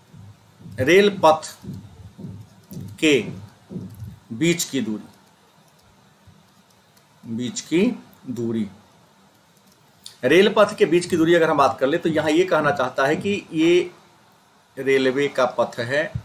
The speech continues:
ये पथ रेल का है, इसी को हम कहते हैं क्या? रेल कहते हैं। क्या कहते हैं? रेल कहते हैं।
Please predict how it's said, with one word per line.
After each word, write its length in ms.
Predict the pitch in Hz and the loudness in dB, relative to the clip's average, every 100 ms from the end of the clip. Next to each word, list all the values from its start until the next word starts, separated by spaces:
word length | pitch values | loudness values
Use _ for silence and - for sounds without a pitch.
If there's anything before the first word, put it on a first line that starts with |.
| - | -4
ये 100 | 139 - | -2 0
पथ 220 | 143 135 131 | 0 0 0
रेल 220 | 117 107 | 0 -2
का 140 | 90 | -4
है, 160 | 80 - - - _ _ _ _ _ - - - - - - _ _ _ _ | -8 -10 -20 -20 _ _ _ _ _ -8 -6 -6 -20 -20 -20 _ _ _ _
इसी 300 | 160 151 208 220 - - _ _ _ - - - - | -2 0 0 -2 -8 -20 _ _ _ -20 -20 -10 -2
को 100 | 156 | 2
हम 180 | 170 | 2
कहते 380 | - 139 143 156 | 0 -2 0 -2
हैं 160 | 151 147 | -2 -2
क्या? 340 | 156 165 190 - | 2 2 2 -2
रेल 280 | 131 131 113 | 0 0 0
कहते 320 | 104 101 110 | -4 -8 -8
हैं। 80 | 101 | -2
क्या 100 | 131 | 0
कहते 280 | - 151 170 | 0 0 -2
हैं? 120 | 160 | 0
रेल 200 | 131 120 | 2 0
कहते 300 | 113 101 110 | -4 -8 -8
हैं। 100 | 107 | -6